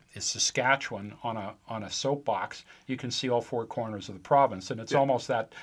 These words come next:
Speaker 1: at least you can see to the two corners of the, the province, and the other two are, you can see along the Rockies. So, uh,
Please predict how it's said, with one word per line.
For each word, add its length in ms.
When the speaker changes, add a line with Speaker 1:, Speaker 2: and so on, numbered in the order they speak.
Speaker 1:
at 80
least 300
you 80
can 120
see 240
to 80
the 180
two 260
corners 400
of 80
the, 80
the 120
province, 520
and 100
the 80
other 200
two 280
are, 140
you 80
can 100
see 200
along 240
the 60
Rockies. 440
So, 200
uh, 160